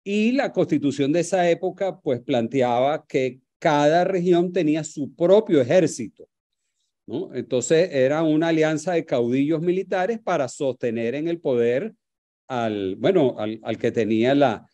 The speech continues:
la mayor habilidad y, bueno, y él, y él trató de, de repartir o de,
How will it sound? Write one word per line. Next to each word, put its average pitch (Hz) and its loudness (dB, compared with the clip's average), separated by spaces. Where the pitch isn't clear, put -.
la 135 -2
mayor 131 2
habilidad 196 2
y, 127 -10
bueno, 135 0
y 120 -2
él, 120 -2
y 123 -2
él 127 -2
trató 170 4
de, 127 2
de 117 -4
repartir 156 2
o 127 6
de, 113 2